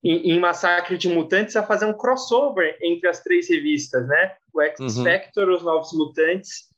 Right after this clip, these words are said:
Speaker 1: e o Fabulosos X-Men. E foi ela que convenceu o Claremont a fazer o crossover, e aí isso virou algo que, que vendeu muito, e virou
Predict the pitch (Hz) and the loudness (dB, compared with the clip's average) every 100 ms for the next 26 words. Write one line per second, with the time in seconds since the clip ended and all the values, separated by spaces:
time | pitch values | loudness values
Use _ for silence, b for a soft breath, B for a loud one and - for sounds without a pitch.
0 | - 180 202 - 180 170 165 165 165 170 | -4 0 0 0 0 2 2 2 -2 -4
1 | - 160 135 127 127 165 202 190 254 - | -2 -2 0 -2 -4 -4 2 2 2 -2
2 | - 262 233 208 214 190 - 185 180 170 | -2 0 0 0 -2 -2 0 0 0 0
3 | 170 180 175 170 165 160 160 156 - 151 | -2 -2 -2 -2 0 0 0 -4 -4 -2
4 | 143 - 180 240 285 B B B - 285 | -2 0 0 0 -4 B B B -2 0
5 | 226 240 262 269 262 269 220 247 202 214 | 2 0 -6 -6 -2 2 4 4 2 2
6 | 220 226 - 220 202 190 - 185 202 185 | 0 -10 -4 0 0 -2 -4 -2 0 0
7 | 190 165 139 156 226 247 - - - - | 0 -2 -6 -2 0 0 -2 -4 -6 -12
8 | 156 147 143 - - - 147 147 156 | -6 -6 -8 -8 -8 -6 0 0 0